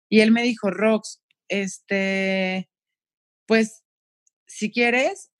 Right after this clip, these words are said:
yo te, pues, yo te doy para tu vida, o sea, pero eso quiere decir renta,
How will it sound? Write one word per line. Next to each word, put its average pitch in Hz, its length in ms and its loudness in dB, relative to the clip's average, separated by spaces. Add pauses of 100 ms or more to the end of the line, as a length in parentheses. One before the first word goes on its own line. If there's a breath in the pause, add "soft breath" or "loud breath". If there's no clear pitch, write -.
(160)
yo 202 280 -4
te, 196 640 -2
pues, 180 120 -8
yo 185 140 -10
te 196 540 -2
doy 180 260 -4
para 190 280 -4
tu 160 140 -6
vida, 170 400 -4 (320)
o 208 100 -14
sea, 175 300 -4
pero - 100 -6
eso 220 120 -4
quiere 220 160 0
decir 202 220 -2
renta, 185 760 -2